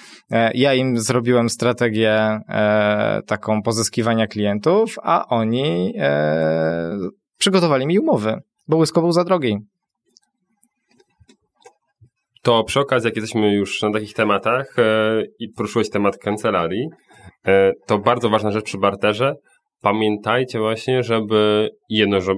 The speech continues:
Speaker 2: można podpisać umowę barterową, a drugie, żeby wymienić się tymi fakturami na tą samą kwotę. Że za często jest tak, że barter jest świadczony i nie wymieniamy się tymi fakturami, no bo przecież wyjdzie na to samo. Tylko że gdy Urząd Skarbowy dojdzie do tego, że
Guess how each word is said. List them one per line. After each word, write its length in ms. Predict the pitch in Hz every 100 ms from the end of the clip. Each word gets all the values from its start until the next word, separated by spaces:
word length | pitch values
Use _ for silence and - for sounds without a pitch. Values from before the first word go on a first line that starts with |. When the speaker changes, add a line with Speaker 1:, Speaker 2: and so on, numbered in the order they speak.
| -
Speaker 2:
można 280 | 104 101
podpisać 520 | 107 95 _ - 101 104
umowę 220 | 101 95
barterową, 720 | 95 92 95 90 87 107 175 180 _ _
a 120 | - 104
drugie, 340 | 110 120 117
żeby 180 | 107 107
wymienić 340 | 107 107 101
się 60 | 98
tymi 180 | 98 95
fakturami 600 | 90 - 92 92 92 90
na 100 | 87
tą 140 | 90
samą 280 | - 90 85
kwotę. 360 | - 87 - - - - - -
Że 100 | 101 95
za 160 | 104
często 420 | 104 120 123 120 110
jest 180 | 101
tak, 200 | - 110
że 100 | 104
barter 340 | 92 113 117 113
jest 120 | 104
świadczony 500 | - 101 - 170 170 -
i 180 | 131
nie 200 | 131 135
wymieniamy 480 | 123 120 120 117 113
się 80 | -
tymi 140 | 110
fakturami, 360 | 101 110 160 190
no 60 | 175
bo 60 |
przecież 180 | 135 127
wyjdzie 200 | 139 135
na 60 | 123
to 120 | 123
samo. 360 | 120 92 80 - _ _ - _ _
Tylko 360 | 117 113 101
że 140 | 85 85
gdy 360 | 82 82 85 80 _ _ _ _
Urząd 280 | 107 104 90
Skarbowy 500 | - 87 85 82 80
dojdzie 380 | 76 104 147 151
do 120 | 117
tego, 360 | - 87 85 85
że 320 | 82 85 82